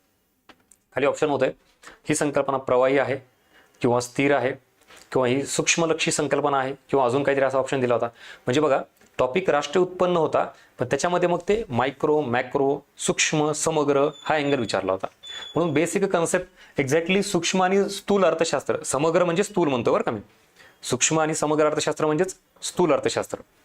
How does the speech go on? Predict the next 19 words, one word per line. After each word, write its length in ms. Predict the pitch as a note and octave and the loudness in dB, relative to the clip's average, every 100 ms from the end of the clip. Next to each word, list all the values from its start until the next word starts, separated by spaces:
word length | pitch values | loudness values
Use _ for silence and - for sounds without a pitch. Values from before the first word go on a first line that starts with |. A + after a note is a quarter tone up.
| _ _ | _ _
मायक्रो 340 | A2 A#2+ B2 D#3 | -2 -2 0 -2
आणि 120 | D3+ | 0
मॅक्रो. 340 | D#3 B2 G#2+ G2 - - - - | -2 -2 -2 -4 -8 -20 -12 -4
बेसिक 320 | D3+ F#3+ - | -2 -2 -2
कन्सेप्च्युअल 480 | D#3+ D#3 F3 F3+ F3 | -2 0 -2 -2 -2
क्लॅरिटी 320 | E3 D#3 D#3 D#3 | 0 0 2 2
आली, 200 | C#3+ D#3 | 2 0
more 260 | C#3+ G3 | 0 2
than 140 | F#3+ F3+ | 2 0
sufficient, 420 | F3 E3 F3 F3 - | -2 -2 -2 -2 -2
ह्याच्या 220 | B2 E3 | 0 0
पलीकडे 260 | F3 F3 F3+ | 0 0 2
ह्याच्यात 240 | D3+ E3 | 2 2
जायचं 340 | C#3 C3+ D#3 D3+ | 2 2 0 0
नाही. 340 | A2 A2+ - _ _ _ _ _ _ _ - | 0 -4 -8 _ _ _ _ _ _ _ -2
नेक्स्ट, 280 | C3 C3 - - _ - - - - | -2 0 -4 -8 _ -20 -18 -18 -4
आता 200 | C3 E3 | -2 0
इथं 220 | D#3+ E3+ E3+ | 0 0 0
तर 380 | B2 - - | -2 -4 -12